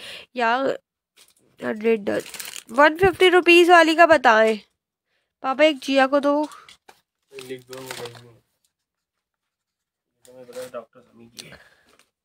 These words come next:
Speaker 1: अमलिया अब्बास, क्या यार, मैंने लिखा था revolution मुझे चाहिए, मैंने जा रही हूँ यार, मेरी भी सुन लो। अ, highlighter fourteen color वाला शो, वन फिफ्टी ten। वन फिफ्टी वाली और किसको चाहिए? हुड ड्रॉ कब होगा, बस कह रही हूँ।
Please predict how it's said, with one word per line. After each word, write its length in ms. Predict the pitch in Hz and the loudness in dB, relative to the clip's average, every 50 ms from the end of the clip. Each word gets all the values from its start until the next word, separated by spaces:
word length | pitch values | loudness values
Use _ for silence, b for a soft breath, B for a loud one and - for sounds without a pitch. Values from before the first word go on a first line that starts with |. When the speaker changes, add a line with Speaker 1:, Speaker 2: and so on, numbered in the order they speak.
| _ _ _ _ _ _ _ _ _ _ _ _ _ _ _ _ _ _ _ _ _ _ _ _ _ - | _ _ _ _ _ _ _ _ _ _ _ _ _ _ _ _ _ _ _ _ _ _ _ _ _ -10
Speaker 1:
अमलिया 380 | 247 254 262 262 294 294 311 330 | -8 -6 -2 0 0 2 0 0
अब्बास, 300 | 285 311 320 330 339 - | 2 4 4 4 4 2
क्या 160 | - 330 294 | 2 4 4
यार, 240 | 285 294 285 277 302 | 4 4 4 2 4
मैंने 200 | 285 302 294 294 | 2 0 0 0
लिखा 280 | 285 277 254 - 277 262 | -2 -2 0 0 2 4
था 120 | 294 294 | 4 4
revolution 440 | 285 277 262 247 254 262 247 - 285 | 6 4 2 2 0 -2 -2 -2 -4
मुझे 240 | 269 269 240 262 262 | -4 -2 -4 -4 -2
चाहिए, 400 | 269 285 254 240 233 233 254 262 | 2 2 2 2 2 0 -4 -4
मैंने 280 | 254 262 240 247 254 | -2 -2 -2 -2 -2
जा 220 | 240 254 233 233 233 | 0 2 2 2 2
रही 140 | 233 240 | 2 0
हूँ 160 | 233 233 220 214 | -4 -4 -4 -4
यार, 280 | 214 208 208 208 214 | -6 -6 -6 -6 -6
मेरी 260 | 226 240 247 233 247 | -4 -6 -6 -4 -4
भी 120 | 240 254 254 | -6 -6 -8
सुन 220 | - - 247 220 | -6 -4 -6 -4
लो। 260 | 208 208 208 208 202 _ B B B B B B B B B B B _ _ - | -4 -6 -6 -8 -8 _ B B B B B B B B B B B _ _ -10
अ, 40 | - 247 247 247 247 247 247 247 247 254 247 | -6 -4 -2 -2 -2 -2 -2 -2 -2 -2 0
highlighter 880 | 254 262 247 247 254 262 254 254 247 - 269 269 269 269 277 285 269 _ _ _ | 2 2 2 2 2 2 0 0 0 0 2 2 4 4 4 2 0 _ _ _
fourteen 420 | - 262 254 247 233 247 254 247 | -6 -4 -4 -2 -2 -4 -8 -6
color 300 | 254 - 262 247 240 247 | 0 2 4 6 6 6
वाला 300 | 247 247 233 233 240 254 | 4 4 4 4 2 0
शो, 480 | 247 - - 247 233 226 226 233 - _ - | -2 -4 -4 -4 -2 -2 -4 -6 -8 _ -12
वन 200 | 247 240 240 233 | -10 -10 -10 -8
फिफ्टी 340 | 240 262 254 233 - 254 240 | -6 -8 -8 -8 -8 -12 -6
ten। 120 | 226 226 | -4 -4
वन 220 | 226 233 262 277 262 | -2 -2 -2 -2 -2
फिफ्टी 280 | - 330 302 285 320 | -2 -4 -4 -2 0
वाली 200 | 320 330 320 320 | 2 2 4 4
और 120 | 330 330 330 | 4 2 2
किसको 400 | - 330 302 - - - 320 320 | 0 -4 -6 -6 -6 -8 -8 -4
चाहिए? 500 | - - 302 254 226 220 214 214 208 202 b b b b b b b - | 0 2 2 2 2 0 -4 -6 -6 -8 b b b b b b b -6
हुड 160 | 269 277 285 | -4 -2 -2
ड्रॉ 180 | 247 277 269 262 | 2 2 2 2
कब 240 | 254 269 262 254 262 | 2 0 -2 0 0
होगा, 220 | 262 233 233 240 | -2 2 2 2
बस 140 | 240 262 247 | 0 0 -4
कह 200 | - - 247 226 | -4 -4 -4 -2
रही 180 | 214 214 208 208 | -2 -4 -4 -6
हूँ। 160 | 208 214 | -8 -10